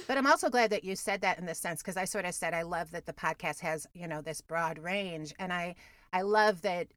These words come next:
you are, are sort of even aware of the fact that, yes, right now it has been largely, um, Black celebrities, um, L-, Latinx, white, and that you are expanding that as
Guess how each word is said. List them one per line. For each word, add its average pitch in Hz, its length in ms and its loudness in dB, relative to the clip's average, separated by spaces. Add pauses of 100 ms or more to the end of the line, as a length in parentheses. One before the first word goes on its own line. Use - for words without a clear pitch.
(100)
you 220 220 2
are, 180 300 2 (300)
are 180 300 -2
sort 196 320 -4
of 160 220 -2 (640)
even 202 220 2
aware 185 280 0
of 170 120 -4
the 180 80 -6
fact 185 320 -2
that, 160 180 -2
yes, 190 380 4
right 175 200 0
now 180 300 -2
it 165 80 -6
has 165 180 -6
been 170 220 -8
largely, 170 500 -6 (460)
um, 165 340 -2 (200)
Black 185 320 4
celebrities, 180 680 -6 (140)
um, 156 460 -4 (500)
L-, - 240 -18
Latinx, 175 880 -2
white, 170 480 0
and 185 180 -4
that 170 200 0
you 202 240 -2
are 165 100 4
expanding 220 720 -2
that 156 240 -2 (160)
as 175 480 -2